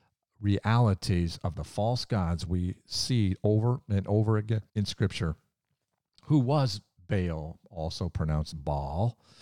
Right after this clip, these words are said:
Who was Ashtaroth? Who was Semiramis? Who was Tammuz? Tammuz. I've heard it pronounced differently.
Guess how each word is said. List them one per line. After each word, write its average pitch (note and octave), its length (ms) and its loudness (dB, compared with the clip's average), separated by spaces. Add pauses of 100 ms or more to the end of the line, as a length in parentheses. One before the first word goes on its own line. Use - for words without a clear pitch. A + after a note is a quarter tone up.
(340)
Who F3 240 8
was D#3+ 500 4
Ashtaroth? E2+ 800 0
Who D#3+ 120 4
was D#3+ 360 4
Semiramis? F#2 680 2
Who D#3 120 4
was A#2+ 520 2
Tammuz? F2 540 0
Tammuz. D#2+ 800 -4 (320)
I've C#2+ 140 -6
heard E2 140 0
it - 180 -6
pronounced D2 440 -4
differently. D#2 520 -4